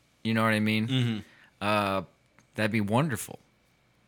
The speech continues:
Speaker 1: But there's always gonna be assholes. There's always gonna be somebody that's, uh, marginalized.
Speaker 2: And this is, and this is just one of the things. This is the,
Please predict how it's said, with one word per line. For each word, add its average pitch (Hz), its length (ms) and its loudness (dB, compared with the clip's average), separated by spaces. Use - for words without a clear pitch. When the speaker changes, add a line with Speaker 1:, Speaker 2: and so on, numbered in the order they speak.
Speaker 1:
But 92 120 -8
there's 101 140 -4
always 113 180 0
gonna 92 140 -8
be 80 120 -6
assholes. 78 460 -8
There's 95 180 -6
always 107 180 0
gonna 95 140 -4
be 90 80 -4
somebody 107 500 2
that's, 87 440 -4
uh, 76 220 -8
marginalized. 87 840 -2
Speaker 2:
And 123 160 -2
this 127 140 2
is, 123 220 -2
and 120 260 -6
this 123 220 -2
is 117 80 -8
just 117 180 -2
one 120 160 -4
of 113 120 -6
the 104 60 -8
things. 107 380 -8
This 98 220 -8
is 101 220 -10
the, 95 360 -8